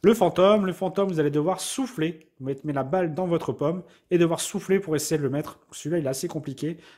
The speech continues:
Avec les petits, je vous invite à ne pas utiliser le pouvoir, sinon, parce qu'ils n'auront pas le souffle suffisant. Déjà, pour les adultes, c'est pas simple, hein. Et puis, euh, de lancer, de relancer la balle et c'est tout, vous éliminez votre personnage. Et je pense qu'on aura vu,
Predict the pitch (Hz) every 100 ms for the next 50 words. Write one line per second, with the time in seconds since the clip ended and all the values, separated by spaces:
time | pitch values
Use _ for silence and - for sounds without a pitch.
0 | - 143 156 165 156 160 - 185 147 139
1 | 151 151 170 139 123 170 156 160 147 147
2 | 147 - 143 156 156 156 - 127 123 127
3 | - 131 127 117 151 151 165 165 135 131
4 | 127 135 170 135 139 127 117 123 180 -
5 | 175 156 - 170 - 113 - - - _
6 | 151 147 160 190 202 143 135 156 139 -
7 | 160 143 135 135 123 120 113 143 156 -
8 | 123 165 131 120 120 135 113 117 - 107
9 | 92 - _ _ - - - - 120 160
10 | 202 208 - 165 156 151 143 147 -